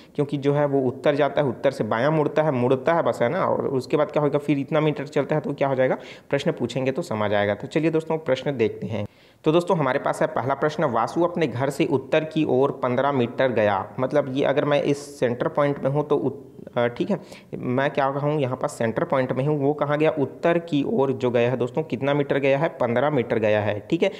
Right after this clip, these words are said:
उसके बाद फिर पश्चिम की पश्चिम को मुड़ा और दस मीटर चला। मतलब अगर दोस्तों इस दिशा में देखें तो पश्चिम किस दिशा में होगा? इस दिशा में होगा। और वो कितना मीटर चला है दोस्तों? दस मीटर चला है, ठीक है।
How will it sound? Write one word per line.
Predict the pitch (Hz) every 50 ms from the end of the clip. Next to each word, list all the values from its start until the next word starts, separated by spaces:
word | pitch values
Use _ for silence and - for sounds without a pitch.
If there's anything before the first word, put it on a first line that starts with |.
| - - - -
उसके | - - - - 175
बाद | 170 156 147 123 - - - - -
फिर | 160 143 151 190 - - - - - - -
पश्चिम | 170 156 160 160 - - - - - 190 202 196 196
की | 190 196 - 165 165 170 156 113 - - - - - - - - 143 - - - - -
पश्चिम | 139 131 - - 185 180
को | 180 180
मुड़ा | 156 135 123 123 143 160
और | - - 151
दस | 135 135 143 143 -
मीटर | 127 107 - 117
चला। | 107 - 113 113
मतलब | 113 117 135 135 165 156 -
अगर | 156 151 143
दोस्तों | 147 151 151 156 156 180 170 160 170
इस | 147 143 139
दिशा | 131 131 123 - 165 170
में | 175 160 127
देखें | 123 120 - - -
तो | - 127
पश्चिम | - 139 135 - - 175 175
किस | 175 165 156
दिशा | 151 160 160 - 165
में | 156 156
होगा? | 165 160 151 165 - -
इस | 170 165 151 - -
दिशा | 120 123 113 110 113 110 107 - 113
में | 110 113
होगा। | 110 107 107 131 175 208 - - - - -
और | - 139 135
वो | 139 151
कितना | 147 151 131 - 160 165
मीटर | 170 160 160 147
चला | 147 - 127 120
है | 123
दोस्तों? | 113 117 117 120 165 156 123
दस | 110 120 123 120 -
मीटर | 123 113 110 107 - 131 135
चला | 135 - - 110 104 104 101
है, | 110 101
ठीक | 101 - 175 175
है। | 208 208